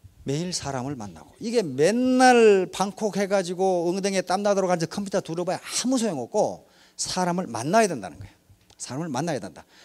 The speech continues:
하여간 센터에 나가서 사람을 만나고 거기서 자기가 어떻게 사업을 할 것인지를 구상해야 된다. 그다음에 샬업, 말을 너무 많이 하지 마라. 상대방의 말을 들으라는 거예요. 이게 커뮤니케이션 굉장히 중요한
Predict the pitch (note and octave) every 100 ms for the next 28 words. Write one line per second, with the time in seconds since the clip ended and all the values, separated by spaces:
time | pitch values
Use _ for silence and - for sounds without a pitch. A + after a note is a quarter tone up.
0 | - F#3+ F#3+ E3 F#3 F#3 F3+ D#3 D3+ D3
1 | D#3 D3+ D3 C3 B2+ C#3+ C#3 D3+ G#3+ A3+
2 | - - - _ E3 F3 D#3 C#3 G#3+ -
3 | _ _ _ - - - - _ _ _
4 | _ _ _ - D3 C#3+ D3+ - G#3 -
5 | G#3 F3 D#3+ C#3+ B2+ A#2+ - A#2+ B2 G#2+
6 | A2 D#2+ - - _ _ - _ _ _
7 | - C#3 - E3+ C#3 - _ _ _ _
8 | - A2+ C#3+ F3 E3+ C#3 C#3 C3 A#2+ A#2
9 | G#2+ G2 E2 - F#3 F3 E3+ D#3 A#2 B2+
10 | D3 - D3+ D#3+ G#2+ E2+ B2+ C#3 G#3 G#3
11 | F#3+ D#3+ D#3+ - A#3+ B3+ B3 E3+ E3+ E3+